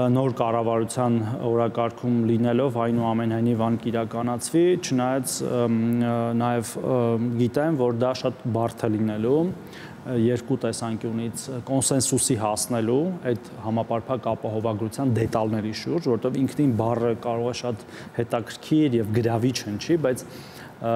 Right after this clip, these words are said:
սատանան դետալների մեջ է, այդ թվում այս դեպքում, ինչպես կհավաքվեն փողերը, ինչպես կծախսվեն, ով է այդ հավաքողը լինելու ծախսողը, մասնավորը թե հանրային է, և դրա տակ այդ ամեն ինչը պետք է կառուցվի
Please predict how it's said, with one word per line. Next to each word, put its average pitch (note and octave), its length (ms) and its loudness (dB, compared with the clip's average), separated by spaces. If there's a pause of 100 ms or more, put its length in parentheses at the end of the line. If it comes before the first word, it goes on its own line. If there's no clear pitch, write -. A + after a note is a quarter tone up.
(160)
սատանան B2 540 0
դետալների A#2 500 0
մեջ A2+ 220 0
է, C#3 60 -4
այդ B2+ 180 -2
թվում A#2+ 280 2
այս A2 120 0
դեպքում, A2+ 460 -2
ինչպես C3 440 -2
կհավաքվեն B2 680 -2
փողերը, A2+ 420 0
ինչպես C#3 360 -4
կծախսվեն, A#2 840 -2
ով C#3 240 0
է C3+ 60 4
այդ B2+ 180 -2
հավաքողը A#2+ 600 0
լինելու A#2 360 -2
ծախսողը, A#2 600 -2
մասնավորը B2 560 -2
թե A#2+ 180 -6
հանրային A2+ 480 -4
է, C3+ 100 -2 (720)
և C#3 220 2
դրա B2+ 240 2 (120)
տակ F3+ 440 -2
այդ C#3 240 -2
ամեն C3+ 240 2
ինչը D#3 140 -4
պետք C#3 180 -4
է B2+ 40 -8
կառուցվի B2 600 0